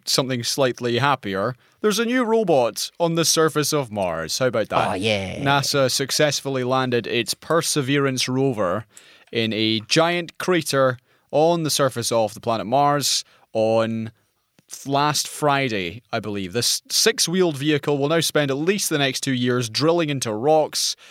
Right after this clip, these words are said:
Speaker 1: looking for evidence of past life.
Speaker 2: Indeed.
Speaker 1: James, this was, uh, uh, impressive. There was s-, some video that I saw of this rover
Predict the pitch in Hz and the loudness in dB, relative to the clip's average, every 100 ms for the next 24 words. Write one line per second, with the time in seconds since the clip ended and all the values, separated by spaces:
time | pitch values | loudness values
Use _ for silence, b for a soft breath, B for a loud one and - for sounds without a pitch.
0 | B B 139 180 180 151 120 110 120 117 | B B 0 0 0 -2 0 2 2 2
1 | 113 113 101 - 110 104 - - 117 - | -2 -2 -4 0 0 0 -4 -4 -4 -4
2 | - 95 98 113 85 - - 123 156 175 | -6 -4 0 0 -2 -6 -2 0 2 0
3 | - - 220 226 202 220 208 151 175 165 | -4 -2 0 0 0 2 2 2 4 4
4 | 117 165 156 165 - 180 190 202 160 139 | 4 2 0 -2 0 0 2 -2 0 0
5 | 135 - 123 147 135 135 170 180 170 170 | 0 0 0 -2 0 0 2 2 2 2
6 | 170 - 185 185 180 - 131 - 131 123 | 2 2 2 2 0 0 -4 -2 -2 0
7 | 147 147 135 135 | 0 0 2 0